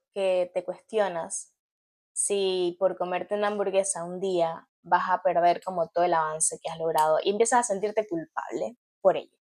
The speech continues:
Entonces pueden ocurrir dos escenarios, que no te la comas y te quedes como con las ganas y frustrado, o que te la comas y luego vivas como con una culpa muy intensa. Entonces, para evitar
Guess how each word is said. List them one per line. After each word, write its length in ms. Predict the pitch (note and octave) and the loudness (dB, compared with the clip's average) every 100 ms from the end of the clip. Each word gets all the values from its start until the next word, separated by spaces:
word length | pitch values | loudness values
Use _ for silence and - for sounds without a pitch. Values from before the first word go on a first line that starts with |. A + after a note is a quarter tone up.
| _ _ - - _ | _ _ -20 -20 _
Entonces 320 | - A#3+ C#4+ D4 | -2 4 4 10
pueden 200 | D4 D#4 | 10 10
ocurrir 260 | B3 A3 | 8 6
dos 100 | A#3 | 6
escenarios, 500 | B3+ G#3 E3+ C#3+ D#3+ | 4 0 0 0 -4
que 160 | - G3+ | 0 2
no 160 | A#3 | 6
te 80 | C4 | 4
la 140 | D4 C#4+ | 4 2
comas 360 | C#4+ C#4 C#4 | 2 2 0
y 80 | A3+ | -2
te 120 | F#3+ | 0
quedes 160 | G3 G3+ | 0 -2
como 160 | A3+ G#3+ | -2 0
con 160 | G3+ | 0
las 140 | G3 G#3 | 0 0
ganas 340 | G#3+ G#3+ G#3+ | 0 0 -2
y 80 | G3+ | -6
frustrado, 680 | - - A#3 A3 G3 G3+ B3+ _ _ _ _ - | -12 -4 6 6 6 2 -4 _ _ _ _ 6
o 320 | C#4+ C#4+ D4+ | 8 8 6
que 120 | A#3+ | 0
te 140 | A3 G3+ | 4 6
la 140 | A#3 | 6
comas 440 | A#3+ A3+ A3 A#3 - | 4 2 0 -2 -2
y 80 | |
luego 220 | G3 F#3+ G3 | 4 4 6
vivas 200 | G#3 - | 2 2
como 220 | G3 F3 | -6 -6
con 160 | F3 | -6
una 200 | F3 F3+ - | -4 -8 -4
culpa 320 | F#3+ - F#3 | -6 -4 -8
muy 240 | G3 E3+ D#3 | -6 -8 -8
intensa. 440 | D#3+ _ - - _ | -12 _ -4 -4 _
Entonces, 580 | A3 A3+ B3 G3+ F3 - | 0 4 6 4 0 4
para 240 | B3+ D4 | 6 8
evitar 460 | D#4+ A#3+ G#3+ G3 | 6 8 8 8